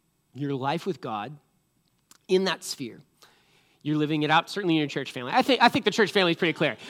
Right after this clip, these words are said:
<laughs> We come here, we worship, we love each other, we build each other up, we encourage each other. If we have words from the Lord, we, we speak those things to each other.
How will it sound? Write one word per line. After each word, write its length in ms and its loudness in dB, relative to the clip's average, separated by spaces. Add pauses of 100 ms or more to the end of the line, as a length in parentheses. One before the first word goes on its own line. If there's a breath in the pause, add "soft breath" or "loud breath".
<laughs> 220 6
We 140 4
come 280 8
here, 280 8 (160 loud breath)
we 100 8
worship, 500 4
we 120 2
love 180 2
each 180 0
other, 160 4
we 120 4
build 200 2
each 160 -4
other 160 2
up, 140 4
we 140 0
encourage 480 -2
each 120 -8
other. 180 0
If 100 -6
we 80 -2
have 180 -4
words 300 -2
from 100 -8
the 80 0
Lord, 320 0
we, 100 -4
we 120 -8
speak 280 -8
those 200 -2
things 300 -2
to 80 -4
each 180 -6
other. 240 0